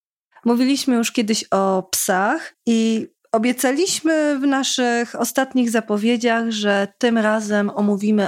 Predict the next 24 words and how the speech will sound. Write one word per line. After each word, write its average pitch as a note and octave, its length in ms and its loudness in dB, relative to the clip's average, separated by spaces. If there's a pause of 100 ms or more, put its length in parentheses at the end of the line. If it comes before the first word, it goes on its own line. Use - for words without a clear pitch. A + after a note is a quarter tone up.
albo, F3+ 640 0 (320)
e, G3 180 4
biografię, F#3 1080 0 (260)
albo F#3+ 260 2
może G3+ 440 2
wreszcie G3 800 0
zajmiemy G3+ 680 0
się G3 140 -4
tym F#3+ 200 2
trudnym F#3+ 400 0
tematem F#3+ 720 0 (320)
o G#3 140 2
wojnie. G3+ 480 2
Już F#3+ 200 -2
tacy G3 260 -4
byliśmy F#3 680 0 (460)
nastawieni A#3 880 2
na G#3 140 0
to, G#3 160 -2
że G3+ 160 -2
zajmiemy G#3+ 420 0
się G3+ 180 -4
czymś G#3 280 0
poważnym, G3+ 680 -2